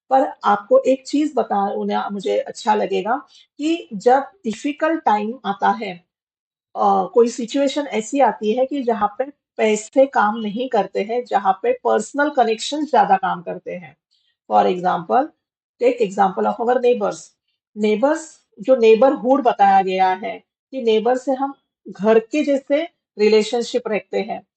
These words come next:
यही नेबर्स जब हमारे इमरजेंसी सिचुएशन में पहला कॉल हम उन्हें ही देते हैं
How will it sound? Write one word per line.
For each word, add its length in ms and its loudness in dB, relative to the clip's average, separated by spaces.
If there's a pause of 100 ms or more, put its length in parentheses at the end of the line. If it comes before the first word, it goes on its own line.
(240)
यही 340 2
नेबर्स 460 0
जब 120 2
हमारे 840 -2 (220)
इमरजेंसी 920 0
सिचुएशन 680 -2
में 180 -6 (380)
पहला 300 4
कॉल 340 4
हम 220 -4
उन्हें 280 0
ही 220 -2
देते 280 0
हैं 280 -6